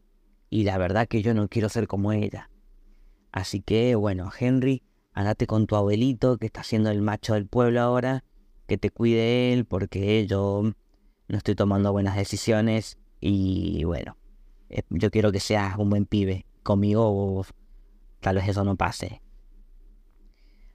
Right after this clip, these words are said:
Así que Henry se vuelve a la casa de, de Blancanieves, no sé por qué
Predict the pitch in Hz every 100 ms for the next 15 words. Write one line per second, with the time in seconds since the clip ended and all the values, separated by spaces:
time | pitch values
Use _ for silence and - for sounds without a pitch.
0 | _ _ 110 113 110 117 - 120 113 127
1 | - 101 101 101 101 95 95 92 78 92
2 | 90 - - 95 92 90 85 82 - -
3 | 95 95 98 107 135 143 120 117 107 104
4 | 95 98 - 104 107